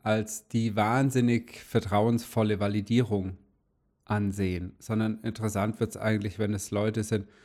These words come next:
ja, die ich vielleicht kenn aus meinem Netzwerk, die jetzt aber nicht, wie du's mit deiner Tante angesprochen hattest, so den Eindruck vermitteln, ich tu dir jetzt einen Gefallen, ne? Sondern man wirklich merkt, ah,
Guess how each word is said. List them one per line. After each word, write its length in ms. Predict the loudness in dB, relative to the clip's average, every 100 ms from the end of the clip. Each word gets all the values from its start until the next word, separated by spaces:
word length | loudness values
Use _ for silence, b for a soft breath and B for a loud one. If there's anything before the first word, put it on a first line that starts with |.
| B B
ja, 140 | 4
die 80 | 4
ich 60 | 2
vielleicht 360 | 0 0 -2
kenn 320 | 2 4 4 -4 -6
aus 200 | -4 0
meinem 260 | 2 2 2
Netzwerk, 540 | -2 0 2 2 0 B B B 0
die 60 | 2
jetzt 320 | 2 -4 0
aber 220 | 2 4
nicht, 480 | 4 2 -2 -20 -20 _ _ _ -20 _ _ -20 -20 -18 -14
wie 200 | 0 2
du's 300 | 4 0 -4 -16 -4
mit 200 | -2 2
deiner 200 | 2 2
Tante 360 | 0 2 0
angesprochen 560 | 0 -2 0 0 2 2
hattest, 400 | 0 0 -2 0
so 180 | 0 2
den 180 | 2 0
Eindruck 440 | -2 -2 -2 -4
vermitteln, 440 | -2 0 0 -4 -10
ich 120 | -12
tu 180 | -4 0
dir 120 | 0
jetzt 160 | -2 -4
einen 200 | -4 -2
Gefallen, 520 | -2 -4 -4 -6 -10 _ _ -8
ne? 200 | -8 -8 -12 -16
Sondern 380 | -6 -4 -4 -6 B B B B
man 100 | -2
wirklich 340 | -2 -4 -12 -8
merkt, 420 | -4 -2 -2 -4 -6
ah, 240 | -2 -2